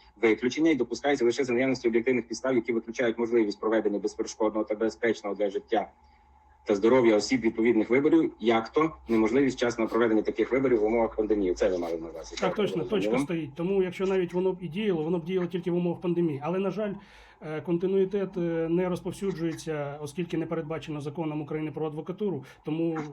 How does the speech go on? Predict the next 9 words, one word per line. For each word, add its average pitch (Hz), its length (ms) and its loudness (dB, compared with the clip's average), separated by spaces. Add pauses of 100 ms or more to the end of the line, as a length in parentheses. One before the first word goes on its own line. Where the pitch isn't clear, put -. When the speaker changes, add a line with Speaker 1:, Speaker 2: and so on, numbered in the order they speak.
(180)
Speaker 2:
тому 185 400 2
і 180 120 -2
підтверджено 165 720 -4 (320)
Дослідницькою 147 880 -2
науковою 156 400 -4
службою 151 380 -4
Верховної 156 400 -4
Ради, 160 260 -6
що, 147 360 -6